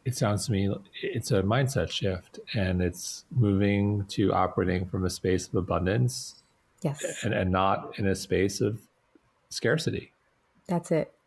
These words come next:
Speaker 1: And it's subtle.
Speaker 2: Absolutely. Yeah.
Speaker 1: Something I, eh, maybe this isn't the best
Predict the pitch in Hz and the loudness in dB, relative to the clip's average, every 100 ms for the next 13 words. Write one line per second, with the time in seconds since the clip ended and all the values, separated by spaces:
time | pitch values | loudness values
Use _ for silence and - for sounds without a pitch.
0 | - 107 202 - 156 113 190 - - 151 | 0 2 4 4 4 2 0 0 -4 -6
1 | _ _ _ _ _ _ _ 185 175 160 | _ _ _ _ _ _ _ 0 2 0
2 | 101 120 110 123 110 101 98 95 98 - | 0 2 2 2 4 4 2 0 -2 -8
3 | _ _ - - 165 180 - - - - | _ _ -6 -4 -2 -2 -2 -2 -2 -8
4 | - - 113 107 98 110 107 98 85 - | -4 0 2 2 2 2 2 2 0 2
5 | 95 95 - - | 0 0 -4 -8